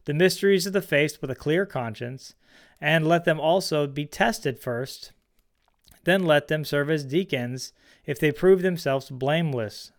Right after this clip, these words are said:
Their wives likewise must be dignified, not slanderous, but sober-minded, faithful in all things. Let deacons be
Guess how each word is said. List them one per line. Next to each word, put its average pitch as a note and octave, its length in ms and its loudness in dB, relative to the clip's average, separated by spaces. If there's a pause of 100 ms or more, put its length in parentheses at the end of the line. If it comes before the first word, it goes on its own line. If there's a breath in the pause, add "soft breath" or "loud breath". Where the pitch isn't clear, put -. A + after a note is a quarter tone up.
Their C#3+ 160 0
wives D#3 400 4
likewise C#3+ 580 0
must C#3 400 -4
be C#3+ 100 -2
dignified, C#3 640 -2
not C#3 240 -4
slanderous, C#3+ 580 -4
but B2+ 220 -8
sober-minded, C3 760 -4
faithful D#3 460 -4
in D#3+ 80 -4
all D#3 140 -2
things. G#2+ 480 -12 (480 soft breath)
Let D3+ 180 2
deacons E3+ 440 2
be E3 440 0